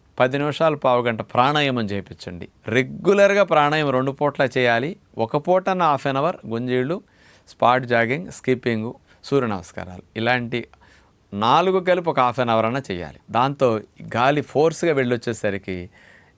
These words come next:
ఈ ర్యాపిడ్కి కూడా ఇక్కడ శ్లేష్మాల ప్రొడక్షన్ తగ్గిపోతుంది.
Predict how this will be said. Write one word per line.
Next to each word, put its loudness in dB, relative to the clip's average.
ఈ -2
ర్యాపిడ్కి 2
కూడా 2
ఇక్కడ -4
శ్లేష్మాల -2
ప్రొడక్షన్ -6
తగ్గిపోతుంది. -8